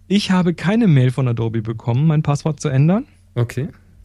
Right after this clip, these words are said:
Speaker 1: Und wobei ich da, wie gesagt, ich hatte, ich hatte ja mal so Nummern übertragen lassen von verschiedenen I Ds. Also ich habe jetzt alles auf einer und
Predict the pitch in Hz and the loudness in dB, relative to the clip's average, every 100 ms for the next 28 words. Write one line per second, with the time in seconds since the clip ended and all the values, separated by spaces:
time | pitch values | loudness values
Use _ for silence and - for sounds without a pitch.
0 | - _ - - - 143 143 147 151 - | -20 _ -20 -20 0 2 4 4 0 -2
1 | 127 139 139 160 156 135 123 127 160 156 | 0 2 2 2 0 -2 -2 -4 -2 -2
2 | 139 139 131 139 151 139 127 123 120 127 | -2 -2 -2 -2 0 0 0 -2 0 2
3 | 165 160 160 - 156 175 170 185 170 139 | 2 2 0 0 2 2 2 0 0 0
4 | 135 135 139 - 117 110 117 170 - 120 | 0 0 0 0 0 0 2 2 2 0
5 | 117 117 131 - 123 - 120 123 120 117 | 2 0 -2 -4 -12 -6 -4 0 0 2
6 | 110 131 156 - 117 117 | 2 2 2 2 2 0